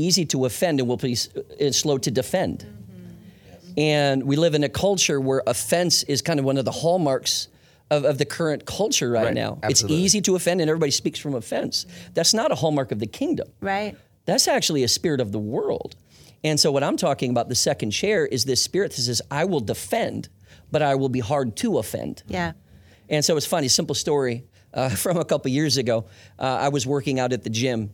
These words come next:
Speaker 1: and this is one of the two days of the year I was gonna do cardio.
Speaker 3: Right,
Speaker 1: And, uh,
Speaker 3: right, yeah.
Speaker 1: so I'm going into the gym, and, and we had, we'd been in the news a little bit, uh, in Charlotte, North Carolina, where we're at,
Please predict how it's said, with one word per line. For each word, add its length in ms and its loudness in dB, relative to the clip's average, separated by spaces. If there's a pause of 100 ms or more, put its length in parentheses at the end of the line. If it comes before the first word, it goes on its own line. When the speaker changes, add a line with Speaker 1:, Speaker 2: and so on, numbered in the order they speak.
(100)
Speaker 1:
and 100 -2
this 120 2
is 80 -4
one 140 0
of 60 -2
the 80 -2
two 200 -2
days 220 0
of 80 -4
the 60 -2
year 80 0
I 20 0
was 100 -2
gonna 140 -2
do 140 -2
cardio. 480 -2 (340)
Speaker 3:
Right, 140 2
Speaker 1:
And, 180 2
uh, 60 4
Speaker 3:
right, 360 4
yeah. 280 0
Speaker 1:
so 140 2
I'm 180 0
going 240 2
into 160 2
the 100 0
gym, 400 0
and, 440 -2
and 300 -2
we 100 2
had, 200 0
we'd 220 0
been 120 2
in 120 2
the 60 2
news 240 2
a 40 0
little 220 -2
bit, 280 -2 (280)
uh, 200 0
in 100 -2
Charlotte, 380 0
North 200 -2
Carolina, 360 -2
where 140 0
we're 120 0
at, 340 0